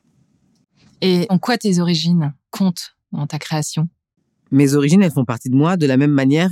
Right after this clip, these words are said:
Speaker 2: que c'est comme me dire en quoi le fait d'être une femme, euh, compte dans ta création.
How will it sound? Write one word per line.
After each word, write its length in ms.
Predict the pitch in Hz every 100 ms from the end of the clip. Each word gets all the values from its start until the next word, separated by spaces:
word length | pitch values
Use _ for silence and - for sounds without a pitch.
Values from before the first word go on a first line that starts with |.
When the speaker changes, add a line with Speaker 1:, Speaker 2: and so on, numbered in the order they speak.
| -
Speaker 2:
que 400 | 135 131 127 123
c'est 140 | -
comme 220 | 120 143 131
me 140 | 123
dire 160 | 127 143
en 80 | 123
quoi 260 | 147 139
le 100 | 131
fait 140 | 117 131
d'être 260 | 123 -
une 100 | 131
femme, 360 | - 127 127 120
euh, 240 | 113 110 110 _ _ _ _ _ _
compte 200 | 143 139
dans 120 | 127
ta 120 | 131
création. 540 | 120 135 120 - 180